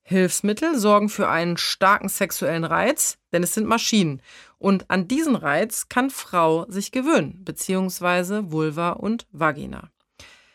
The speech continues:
Kehren wir kurz wieder in die Praxis zurück. Frau Seliger darf sich wieder anziehen.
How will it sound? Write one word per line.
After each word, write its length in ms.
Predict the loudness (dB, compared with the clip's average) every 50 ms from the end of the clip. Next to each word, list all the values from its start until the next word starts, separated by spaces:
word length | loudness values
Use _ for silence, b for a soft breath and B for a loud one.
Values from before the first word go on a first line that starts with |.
| b b b b b _ _ -4
Kehren 280 | 2 4 4 4 4 4
wir 100 | 2 0
kurz 380 | 2 4 4 4 2 2 -2
wieder 280 | 0 2 4 4 2 2
in 140 | 0 -2 -2
die 100 | -2 -4
Praxis 580 | -4 -2 0 0 2 2 0 -4 -4 -6 -6
zurück. 320 | -4 -4 -4 -4 -4 -6 -4
Frau 180 | -2 0 2
Seliger 440 | 4 4 4 6 6 6 6 4 4
darf 200 | 4 2 2 0
sich 240 | -2 -4 -4 -4 0
wieder 180 | 2 2 4 2
anziehen. 480 | 2 -2 -2 -4 -4 -4 -4 -6 -8